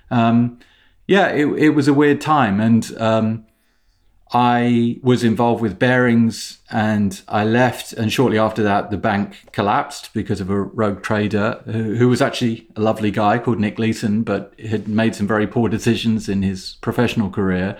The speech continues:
And, you know, stuff like this was going on. And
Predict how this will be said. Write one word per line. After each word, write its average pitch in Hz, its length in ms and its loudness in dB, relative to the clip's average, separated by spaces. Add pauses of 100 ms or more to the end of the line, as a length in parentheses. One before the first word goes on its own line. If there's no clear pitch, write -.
(400)
And, 123 460 2 (100)
you 139 200 0
know, 127 80 0
stuff 143 260 0
like 127 160 0
this 131 180 0
was 131 140 0
going 139 280 0
on. 135 260 0
And 123 360 2